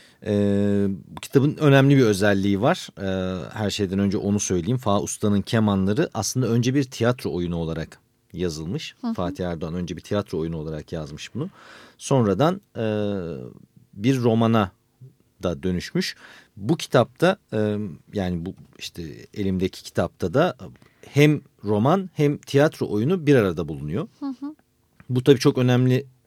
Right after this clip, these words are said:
Speaker 1: bir şey çünkü, e, hani tiyatro oyunu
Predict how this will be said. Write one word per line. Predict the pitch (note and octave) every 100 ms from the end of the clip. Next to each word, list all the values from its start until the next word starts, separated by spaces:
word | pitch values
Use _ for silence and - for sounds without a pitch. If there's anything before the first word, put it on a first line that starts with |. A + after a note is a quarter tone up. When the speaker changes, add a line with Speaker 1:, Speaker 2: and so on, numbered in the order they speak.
| _ _ -
Speaker 1:
bir | G#2
şey | - D#3
çünkü, | - A#2+ A#2+ A#2 - - - - - -
e, | G#2 G#2+ G#2 G#2 G2+ F#2+ E2+
hani | A2+ G2+
tiyatro | - A2+ - A#2
oyunu | G#2+ G#2+ G#2+ A2 A2+